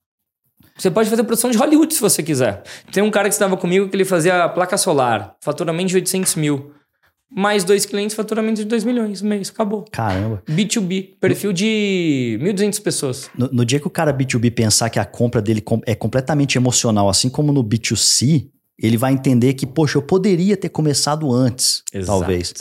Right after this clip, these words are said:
Speaker 2: Que é muito do que a gente faz aqui hoje também, né, cara? A gente tá ali se conectando com as pessoas e no fundo do nosso funil existem soluções B two B, né? Milhares de soluções B two B ali.
Speaker 1: ArcelorMittal, uma empresa de aço,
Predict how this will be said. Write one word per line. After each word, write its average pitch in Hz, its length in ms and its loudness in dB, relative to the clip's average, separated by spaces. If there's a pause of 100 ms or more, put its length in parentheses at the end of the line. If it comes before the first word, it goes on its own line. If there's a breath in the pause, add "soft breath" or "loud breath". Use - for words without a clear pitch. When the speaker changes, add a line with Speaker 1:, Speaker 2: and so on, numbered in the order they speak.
(320 loud breath)
Speaker 2:
Que 110 80 -2
é - 20 4
muito 143 200 2
do 180 60 -2
que 170 100 0
a 139 40 4
gente 123 160 2
faz 101 340 0
aqui 92 220 -8
hoje 95 240 -2
também, 95 320 -4
né, 95 160 -4
cara? 98 200 -4
A - 20 -2
gente - 120 -4
tá 127 100 0
ali 127 200 0
se - 100 -2
conectando 123 720 0 (420 loud breath)
com - 80 -8
as - 100 -4
pessoas 143 840 2 (140)
e 208 200 -4
no 165 120 0
fundo 147 280 2
do 151 80 2
nosso 151 260 0
funil 151 200 2
existem 170 300 -2
soluções 117 840 -4
B 98 180 -2
two 104 160 -2
B, 98 320 -6
né? 123 220 -8 (100)
Milhares 110 360 0
de - 80 -2
soluções 120 300 -4
B 123 100 -8
two - 120 -6
B 117 160 -4
ali. 117 240 -4 (400 loud breath)
Speaker 1:
ArcelorMittal, 180 1080 -2
uma 127 160 -2
empresa 131 500 0
de 131 180 0
aço, 127 540 -2